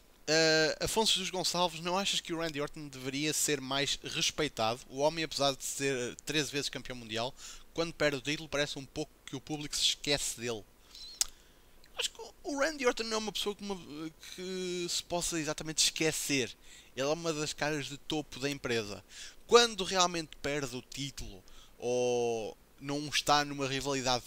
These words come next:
pelo título, pode ficar um bocadinho esquecido numa situação de, ah, creative has nothing for you, tipo, não há nada que a gente tenha para fazer já já. Não quer dizer que ele não seja aproveitado, porque ter o Randy Orton parado na W W E não faz sentido nenhum.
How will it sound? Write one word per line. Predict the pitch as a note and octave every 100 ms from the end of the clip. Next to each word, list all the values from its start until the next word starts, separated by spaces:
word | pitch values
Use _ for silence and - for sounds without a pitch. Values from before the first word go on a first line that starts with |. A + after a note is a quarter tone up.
| -
pelo | C3+ C#3 B2
título, | - E3+ - G#2+ - - - - -
pode | A#3+ B3 G3
ficar | - C#3 C#3 C#3+
um | D3+
bocadinho | - D3 E3
esquecido | D#3+ - D3 - D#3 D#3+
numa | D#3+ D3+
situação | C#3+ C#3+ - D3 D3+
de, | D3
ah, | D#3 D3+ B2 C3 B2+ B2 A2+ -
creative | - C#3+ - C3+
has | C3+
nothing | C3+ C3+ C#3+
for | - B2+ A#2+
you, | G#2+
tipo, | G2 G#2 A#2
não | A#2
há | A#2
nada | A#2+ A#2+ - -
que | B2+
a |
gente | B2 A#2+
tenha | B2
para | A#2+
fazer | - B2 B2 - - - - -
já | B2+ - C3 C3
já. | A2 B2 A2+ F#2+ - - - -
Não | F3+
quer | E3+ C3+
dizer | B2+ D3+
que | -
ele | E3+
não | F3
seja | G3 F#3+
aproveitado, | F#3 G3 C4+ D4 C#4
porque | - - A2 F#2+ -
ter | C3
o | C3
Randy | C#3 C3
Orton | C3+ - C3+
parado | - B2+ B2+ B2 - - - -
na | C3 C3
W | C3+ C3+
W | C#3 C#3 F3
E | F#3+
não | F3+ D#3+
faz | - D3+ -
sentido | D#3 - D#3+
nenhum. | F#3 F#3 A2+